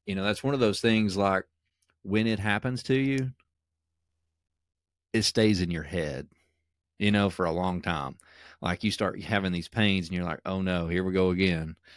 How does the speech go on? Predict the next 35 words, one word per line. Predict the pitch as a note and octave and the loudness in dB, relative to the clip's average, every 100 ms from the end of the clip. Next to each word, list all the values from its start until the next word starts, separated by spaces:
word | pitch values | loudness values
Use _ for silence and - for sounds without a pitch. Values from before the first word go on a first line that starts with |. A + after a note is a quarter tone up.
| - - - | -20 -20 -6
Uh, | G2+ F#2+ | -4 -2
but | G#2+ | -2
I've | A2+ G#2+ | -2 0
finally | D#3+ C#3 | -2 0
gotten | G#2 E2+ F2+ | -2 -4 -4
past | F#2+ F2 - | -2 -2 -2
that. | F#2+ F2+ D#2+ - | -2 -2 -2 -6
But, | F#2+ E2+ - _ _ | -8 -8 -10 _ _
you | G#2+ | -8
know, | F#2 F2 F2 - _ _ _ | -6 -6 -8 -14 _ _ _
that's | A#2+ B2+ | 0 2
a | A#2 | 2
lesson | A2 G#2 G2 | 4 2 0
learned | F#2+ G2 F#2 | -2 -2 -2
for | F2 | -2
me | G2 G#2+ F2+ | 2 4 2
is, | F2 F2+ | 0 -2
like, | E2 D#2 - - - F#2+ | -2 -2 -10 -16 -12 -2
going | G2 G#2+ F#2+ F#2 - | 2 4 4 0 -2
race | G2+ A2+ A2 G2 | 2 2 0 -2
week | G#2 A2+ A2+ - | 2 2 0 -6
or | F2 | -2
anything, | F#2 A2+ G#2+ F#2 F#2 F2+ | 2 2 2 0 -2 0
even | C#3+ C#3 A2 - - | 2 2 0 -8 -6
after | G#2+ A2 A2+ - F#2+ - | -2 0 -2 -4 -4 -4
a | |
race. | E2+ F2 G#2 - - - - | -4 0 0 -2 -8 -10 -2
That's | G#2+ A2 | -2 0
the | A2+ | -2
one | G2+ A2 A2 | 0 0 0
thing | G#2+ | -2
I | F#2+ | -4
learned | G2 F#2 F2+ | -6 -8 -6
too, | A2+ G2+ | -6 -6
is | F2 | -6